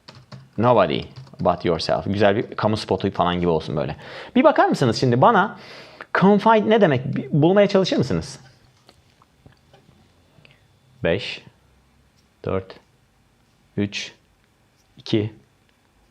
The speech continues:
bir. Bakalım. Başarılı olmak için diyor, "You have to confide in yourself." Kendine şey etmelisin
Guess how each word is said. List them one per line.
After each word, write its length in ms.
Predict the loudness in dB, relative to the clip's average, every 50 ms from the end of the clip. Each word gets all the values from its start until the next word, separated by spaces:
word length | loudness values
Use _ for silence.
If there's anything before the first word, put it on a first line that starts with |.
| _ _ _ 0 2
bir. 240 | 4 4 4 2 -2 -8 -20 -20 -20 _ _ _ _ _ _ _ _ _ _ _ _ _ _ -2
Bakalım. 280 | -2 0 2 0 -2 -2 -10 -18 -20 _ _ _ _ _ _ _ _ _ -20 -20 -18 -18 -18 -16 -16 -18 -16 -8 -2
Başarılı 460 | 2 2 2 4 6 6 6 8 8
olmak 300 | 6 6 4 2 0 0
için 280 | 0 0 2 2 4 4
diyor, 400 | 6 6 6 6 6 4 2 -2 -6 -12 -20 -20 -16 -6 -2
"You 180 | 2 2 4 4
have 200 | 4 2 2 2
to 80 | 0 -2 0
confide 420 | 2 0 2 2 2 2 2 2 2
in 60 | 2
yourself." 540 | 4 4 2 2 2 2 2 0 0 -2 -2
Kendine 420 | 0 2 2 4 4 4 4 2
şey 200 | 4 4 4 4
etmelisin 600 | 4 4 2 0 0 0 0 0 0 0 0 -2